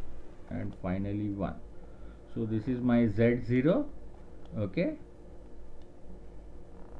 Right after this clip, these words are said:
and then it will be rotation about, uh, Y by, uh, minus, uh, what you say, ninety degrees.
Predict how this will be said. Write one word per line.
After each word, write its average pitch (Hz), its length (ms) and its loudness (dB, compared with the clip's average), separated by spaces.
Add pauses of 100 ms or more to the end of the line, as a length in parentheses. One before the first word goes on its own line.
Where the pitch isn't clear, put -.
(1080)
and 107 560 2
then 127 220 8
it 131 180 4
will 120 180 8
be 127 240 8
rotation 123 580 6
about, 120 420 6 (800)
uh, 104 640 2 (380)
Y 117 360 10
by, 139 340 8 (680)
uh, 107 240 4
minus, 120 480 6 (2500)
uh, 104 320 2
what 110 240 2
you 117 120 4
say, 98 340 2 (440)
ninety 127 380 8
degrees. 95 400 6